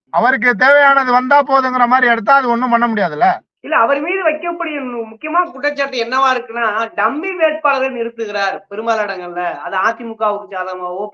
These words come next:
Speaker 2: திமுகவுக்கு சாதகமாவோ, அல்லது பாஜகவுக்கு சாதகமாவோன்ற ஒரு குற்றச்சாட்டு இருக்கு இல்லையா? அது போற போக்குல உண்மையா அல்லது வெறும் புறம் பேசுறது தானா அது?
Speaker 1: சாவுல் அமீதுன்னு ஒரு மாபெரும் ஆளுமை, அவரு நீண்ட காலமா தமிழ் தேசிய சிந்தனையாளர்.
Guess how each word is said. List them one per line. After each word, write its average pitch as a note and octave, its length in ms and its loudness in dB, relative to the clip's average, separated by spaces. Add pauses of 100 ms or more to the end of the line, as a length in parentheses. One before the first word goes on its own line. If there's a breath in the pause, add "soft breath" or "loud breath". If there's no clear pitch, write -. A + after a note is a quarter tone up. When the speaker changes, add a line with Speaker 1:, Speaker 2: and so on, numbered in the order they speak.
Speaker 2:
திமுகவுக்கு G#3 560 -8
சாதகமாவோ, F3+ 440 -4
அல்லது G3+ 240 -4
பாஜகவுக்கு G3+ 640 -6
சாதகமாவோன்ற F#3 520 -10
ஒரு E3+ 140 -14
குற்றச்சாட்டு G#3+ 400 -10
இருக்கு D#3+ 140 -16
இல்லையா? E3+ 320 -8 (440)
அது A3+ 340 0
போற C#4 280 0
போக்குல D4+ 320 -2
உண்மையா C#4 680 2
அல்லது C#4+ 340 -2 (380)
வெறும் C4 280 -2
புறம் C#4 240 -2
பேசுறது B3+ 260 -6
தானா G3+ 180 -2
அது? D3+ 300 -6
Speaker 1:
சாவுல் A#3 380 4
அமீதுன்னு B3+ 480 2
ஒரு A#3 440 6
மாபெரும் A#3+ 720 2
ஆளுமை, G3+ 560 2 (1120)
அவரு A#3+ 300 4 (460)
நீண்ட C4 300 0
காலமா B3+ 400 6
தமிழ் B3 340 0
தேசிய A#3 320 -4
சிந்தனையாளர். G#3 720 2